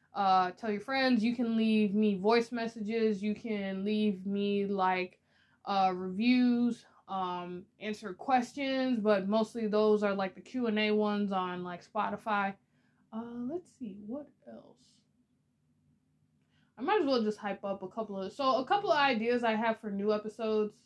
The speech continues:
that I'm gonna have out. Um, I am gonna cover the Conjuring universe, and I am gonna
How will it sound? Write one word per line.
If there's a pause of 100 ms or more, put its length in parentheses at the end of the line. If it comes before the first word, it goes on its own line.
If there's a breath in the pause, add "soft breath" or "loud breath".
(360)
that
I'm
gonna
have
out. (400)
Um, (360)
I
am
gonna
cover
the
Conjuring
universe,
and
I
am
gonna